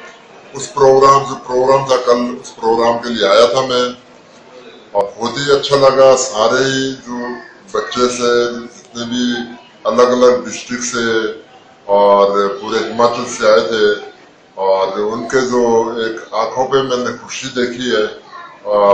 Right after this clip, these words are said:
बहुत ही एक छोटी-छोटी, आ, चीजों से उनको खुशी मिलती है। इतना बड़ा program और great खाली उन लोगों ने देखा और उनको बहुत ही अच्छा लगा है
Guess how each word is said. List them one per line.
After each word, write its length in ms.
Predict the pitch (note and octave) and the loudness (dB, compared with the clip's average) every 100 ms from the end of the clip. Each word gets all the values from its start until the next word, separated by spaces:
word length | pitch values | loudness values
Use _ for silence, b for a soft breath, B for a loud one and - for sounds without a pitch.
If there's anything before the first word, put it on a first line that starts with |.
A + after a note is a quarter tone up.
| G2 F#2+ | 4 2
बहुत 500 | - - - B2 C3 | -2 -4 -12 -10 -8
ही 140 | D3+ C#3+ | -2 -2
एक 200 | C#3 - | -2 -8
छोटी-छोटी, 840 | - C#3 - C#3+ C#3 C#3+ C#3 - - - - - | -6 -6 -2 -4 -4 -4 -6 -8 -16 -20 -20 -18
आ, 440 | - - A#2 A2+ A2 | -14 -4 0 2 0
चीजों 360 | - B2 C3 | -2 -2 0
से 140 | B2 B2+ | 0 0
उनको 460 | B2 C#3 C3+ B2 | 0 -2 -10 -10
खुशी 360 | B2+ A#2 - C#3 | -10 -8 -6 -2
मिलती 480 | C#3 B2+ - C#3+ C3 | -2 -2 -6 -4 0
है। 200 | A2 G#2+ - - - - - | 0 0 -4 -20 -20 -20 -18
इतना 260 | A#2 A#2+ C#3 | -10 -2 0
बड़ा 380 | B2+ B2 B2+ | 4 6 6
program 720 | B2 A2+ A2+ A2+ A#2 A#2 A#2 A#2 - - | 4 2 2 2 2 2 -2 -6 -16 -4
और 340 | G#2 G2 G2 G2+ G#2 - - - | 2 4 2 -4 -14 -18 -20 -10
great 320 | A2 B2 A#2+ - | 0 2 2 0
खाली 200 | A#2+ A#2+ | 0 0
उन 300 | A#2+ A2+ A#2 | -4 -4 -2
लोगों 260 | A2 A2 | 0 0
ने 60 | G#2+ | -4
देखा 720 | G2+ G2 - A#2 A#2 A#2 - _ _ _ - | -6 -8 -4 0 0 -2 -10 _ _ _ -10
और 140 | G2 G#2 | -6 -6
उनको 240 | G#2 G#2 | -6 -10
बहुत 320 | F2+ G#2+ A#2 | -8 -4 -2
ही 100 | C3+ | 2
अच्छा 260 | B2 B2 B2+ | 0 0 0
लगा 360 | A#2 A2+ A2+ | 2 2 4
है 440 | A2+ A2+ A#2 - | 4 4 0 -6